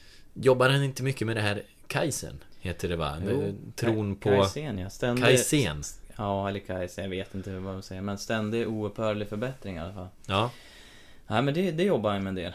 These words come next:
Speaker 2: Och det är väl något som jag
Speaker 1: Jag tycker
Speaker 2: försöker
Speaker 1: du har
Speaker 2: ta
Speaker 1: varit
Speaker 2: med
Speaker 1: in,
Speaker 2: mig.
Speaker 1: inne på det
Speaker 2: Ja,
Speaker 1: lite
Speaker 2: lite.
Speaker 1: grann, och med
Speaker 2: Mm.
Speaker 1: din träningsdagbok och, och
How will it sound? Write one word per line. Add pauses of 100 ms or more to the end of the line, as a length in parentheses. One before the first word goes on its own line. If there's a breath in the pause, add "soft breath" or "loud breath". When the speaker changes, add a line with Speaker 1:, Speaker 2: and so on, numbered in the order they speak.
Speaker 2:
Och
det
är
väl
något
som
jag (1500 soft breath)
Speaker 1:
Jag
tycker
Speaker 2:
försöker
Speaker 1:
du
har
Speaker 2:
ta
Speaker 1:
varit
Speaker 2:
med
Speaker 1:
in,
Speaker 2:
mig.
Speaker 1:
inne
på
det
Speaker 2:
Ja,
Speaker 1:
lite
Speaker 2:
lite.
Speaker 1:
grann,
och
med
Speaker 2:
Mm.
Speaker 1:
din
träningsdagbok
och,
och